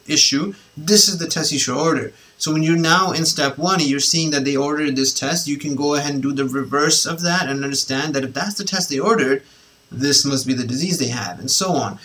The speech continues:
So knowing what procedure someone is being sent in to do or what kind of imaging test is being ordered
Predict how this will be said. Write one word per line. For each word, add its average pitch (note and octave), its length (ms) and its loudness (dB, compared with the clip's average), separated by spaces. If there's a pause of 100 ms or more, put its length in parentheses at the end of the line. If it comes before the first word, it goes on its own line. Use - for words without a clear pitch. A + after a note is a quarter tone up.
(140)
So F#3+ 180 0
knowing A3 440 6
what G3 300 2 (160)
procedure D#3+ 760 0
someone C#3+ 340 0
is C3+ 80 -2
being C3+ 220 -4
sent C#3 300 -2
in C#3 120 -2
to B2+ 120 -4
do C#3 300 2
or C3+ 160 -2
what C#3+ 200 -2
kind D3 240 -4
of C3+ 80 -4
imaging C#3+ 400 -4
test - 480 -4
is C3+ 140 -6
being C3+ 260 -4
ordered D#3 420 -4